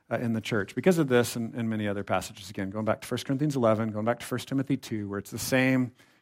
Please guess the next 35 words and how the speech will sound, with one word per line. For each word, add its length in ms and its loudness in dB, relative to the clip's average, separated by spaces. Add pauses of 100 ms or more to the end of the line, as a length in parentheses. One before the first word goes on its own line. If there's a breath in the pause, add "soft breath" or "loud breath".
kind 160 2
of 100 2
logic 480 6
of, 140 -2
"Well, 140 2
look 160 2
back 220 8
to 60 -2
creation. 680 6
There 100 6
was 120 4
an 80 0
order 400 10
established 380 6
in 80 2
creation, 380 4
so 120 -4
we 100 4
wanna 360 4
kinda 180 2
live 240 6
that 180 10
out 360 10 (280 soft breath)
in 80 -4
certain 320 0
ways 300 4
in 80 0
our 100 4
home 320 -2
and 80 0
in 220 -2 (420 soft breath)
our 140 0
churches." 440 -6
So 140 -2
again, 300 4